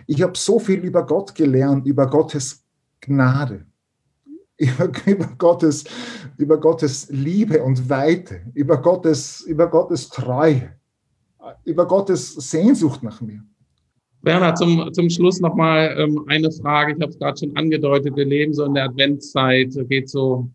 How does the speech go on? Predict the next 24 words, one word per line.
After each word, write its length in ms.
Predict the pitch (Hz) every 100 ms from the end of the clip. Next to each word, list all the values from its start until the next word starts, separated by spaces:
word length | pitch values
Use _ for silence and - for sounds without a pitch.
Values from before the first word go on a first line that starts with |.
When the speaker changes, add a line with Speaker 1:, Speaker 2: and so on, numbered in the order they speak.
| -
Speaker 2:
Licht 300 | 143 147 -
in 100 | 135
der 140 | 131
Dunkelheit, 800 | 123 143 151 147 127 127 131 131
das 220 | 131 123 -
Fest 260 | 139 135 -
des 160 | -
Friedens, 480 | - 147 147 139 135
der 100 | 135
Liebe 580 | 127 147 151 139 135 127 - _ _ _ -
und 160 | 127
so 140 | 131 135
weiter. 380 | 131 143 147 131
Das 420 | 139 135 - _ _ _
kriegen 240 | 165 156
wir 100 | 143
überall 460 | 160 151 135 139 135
so 400 | 143 143 139 -
gehört. 460 | 143 143 147 147 147
Das 120 | -
wird 160 | 147
uns 200 | 143 139
so 120 | 151 139 -
vorgedudelt. 840 | 156 151 135 160 165 151 147 -